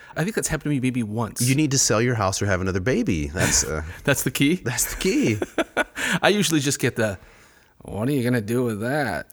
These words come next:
Speaker 1: You know
Speaker 2: <laughs>
Speaker 1: that, right?
Speaker 2: And you just say, "Hey, it's all Greek to me."
Speaker 1: <laughs> That's right.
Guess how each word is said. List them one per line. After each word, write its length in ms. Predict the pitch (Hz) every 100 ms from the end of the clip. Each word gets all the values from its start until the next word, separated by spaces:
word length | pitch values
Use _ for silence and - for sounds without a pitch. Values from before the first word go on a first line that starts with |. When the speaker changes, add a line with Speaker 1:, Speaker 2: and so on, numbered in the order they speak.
| -
Speaker 1:
You 100 | 117
know 100 | 117
Speaker 2:
<laughs> 140 | 117 131 151 -
Speaker 1:
that, 180 | 131 104
right? 280 | 117 156 185
Speaker 2:
And 140 | 110
you 60 | 110
just 80 | 110
say, 140 | 113
"Hey, 380 | 123 151 131 98
it's 200 | 107 110 127
all 120 | 101
Greek 280 | 98 98 -
to 100 | 98
me." 280 | 104 104
Speaker 1:
<laughs> 60 | 98
That's 580 | 113 - - - - -
right. 300 | 196 311